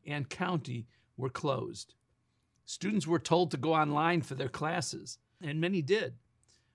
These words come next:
But more than eighteen percent of families in Cuyahoga County have no home access to the internet. No access would mean no learning.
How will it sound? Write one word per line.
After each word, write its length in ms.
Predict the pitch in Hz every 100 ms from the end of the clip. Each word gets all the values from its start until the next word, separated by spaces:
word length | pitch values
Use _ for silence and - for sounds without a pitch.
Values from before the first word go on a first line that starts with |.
| _
But 100 | 151
more 200 | 151 165
than 180 | 151 147
eighteen 460 | 196 214 - 220 208
percent 480 | - 151 - 185 170
of 80 | 131
families 580 | - 175 185 151 135
in 120 | 135 123
Cuyahoga 500 | 151 165 156 143 135
County 440 | - 160 170 135
have 160 | 139 127
no 420 | 135 165 196 202
home 560 | - - 170 175 175 -
access 580 | 160 160 - 139 123 -
to 120 | 135
the 180 | 131 147
internet. 380 | 170 123 - - _ _ _ _ _ _ _ _
No 240 | 160 185 220
access 580 | 247 - 165 160 160 -
would 160 | 180 180
mean 200 | 185 180
no 160 | 185
learning. 560 | 185 208 262 214 131